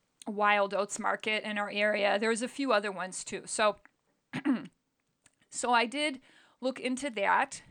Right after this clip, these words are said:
and talk to some other people. College kinda does that for you sometimes. It, it can be good and bad with the exposure to other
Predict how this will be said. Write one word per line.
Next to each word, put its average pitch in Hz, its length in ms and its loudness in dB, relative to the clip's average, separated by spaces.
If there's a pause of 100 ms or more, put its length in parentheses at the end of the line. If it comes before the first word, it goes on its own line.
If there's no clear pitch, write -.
(220)
and 233 400 0
talk - 300 -2
to 254 80 -14
some 226 240 -10 (180)
other 226 280 -6
people. 208 600 -4 (440)
College 381 480 -2
kinda 208 240 0
does 196 320 -2
that 185 220 -4
for 190 240 -2
you 175 160 -4
sometimes. 143 680 -4
It, 220 200 -4 (220)
it 277 140 -8
can 294 120 -2
be 254 120 4
good 233 200 2
and 214 160 -2
bad 190 520 2
with 190 240 -4
the 190 160 -10
exposure 190 640 -2
to - 220 -4
other 196 400 0